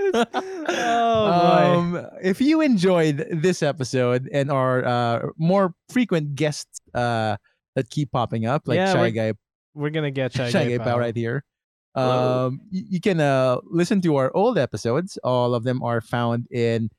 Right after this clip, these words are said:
Speaker 2: either Spotify or your, uh, friendly Stitcher,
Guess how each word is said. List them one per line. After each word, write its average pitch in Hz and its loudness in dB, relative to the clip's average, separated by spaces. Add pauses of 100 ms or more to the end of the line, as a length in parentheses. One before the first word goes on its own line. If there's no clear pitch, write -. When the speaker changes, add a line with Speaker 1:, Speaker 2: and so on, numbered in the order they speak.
(340)
Speaker 2:
either 123 -2
Spotify 165 -4 (220)
or 127 0
your, 127 0
uh, 113 -2 (120)
friendly 147 -2
Stitcher, 170 -2